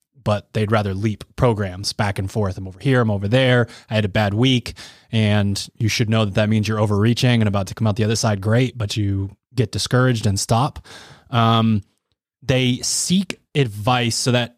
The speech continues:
individual journey that is R X to Hatchet, you start to see someone who seeks advice on exactly what baskets to put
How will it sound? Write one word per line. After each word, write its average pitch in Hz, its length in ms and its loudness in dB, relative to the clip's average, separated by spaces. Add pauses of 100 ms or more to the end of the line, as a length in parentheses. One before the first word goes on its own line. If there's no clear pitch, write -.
individual 131 640 2
journey 113 420 2
that 107 180 2
is 101 160 0
R 117 200 0
X 107 180 -2
to 113 100 0
Hatchet, 110 480 -2
you 107 80 -6
start 131 240 0
to - 80 -4
see 135 160 0
someone 117 500 2 (260)
who 123 120 2
seeks 120 320 0
advice 107 540 0
on 113 140 2
exactly 107 480 0
what 107 360 0
baskets 104 600 -4
to 110 100 -4
put 107 320 -2